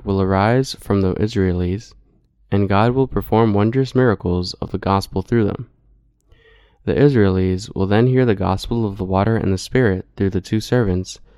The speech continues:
whom God will raise from their own people, and many will come to believe in Jesus as their Messiah. We wait for that day, as John had awaited by asking, "Come, Lord Jesus," Revelation chapter twenty-two,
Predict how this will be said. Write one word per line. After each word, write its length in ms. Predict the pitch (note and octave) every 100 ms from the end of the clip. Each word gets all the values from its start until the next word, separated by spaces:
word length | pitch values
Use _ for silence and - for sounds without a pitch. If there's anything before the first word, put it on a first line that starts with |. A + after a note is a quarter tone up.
| _ -
whom 160 | G#2 G2+
God 200 | G2+ B2
will 200 | B2+ G2
raise 320 | G2 A2+ A#2
from 160 | -
their 140 | G2+ F#2+
own 180 | G2+ F#2+
people, 500 | B2 A#2+ F2+ F#2 - _ _ _ _ -
and 160 | F#2+
many 200 | G2+ B2+
will 160 | C#3+ A#2+
come 240 | - G#2+
to 100 | A2
believe 380 | B2+ A#2 G#2 G#2+
in 80 | A2+
Jesus 420 | G2+ F2+ F#2 F#2
as 200 | - F#2+
their 160 | G2+ F#2+
Messiah. 520 | F#2 - G#2+ F#2+ F#2 - _ _ _ _ _ - _ _ _ _ -
We 100 | A2
wait 220 | C3 -
for 120 | B2
that 220 | A2+ -
day, 380 | A#2+ A#2 F#2 G2+ _ _ _ -
as 160 | G#2+ G#2
John 260 | A2+ B2
had 180 | A#2 G#2
awaited 560 | F#2+ A2 A#2 F#2 F#2 -
by 140 | F#2+ F#2
asking, 480 | F2+ - G2+ G#2+ - _ _ _ _
"Come, 320 | - D3+ A#2 -
Lord 260 | G2+ G2
Jesus," 520 | G2 F#2+ A2+ B2 - - _ _ _ -
Revelation 600 | G2+ G2 G2 G2+ A2+ A2+
chapter 260 | G#2 -
twenty-two, 720 | F#2+ G#2 F#2+ F2+ G2+ G#2+ A#2+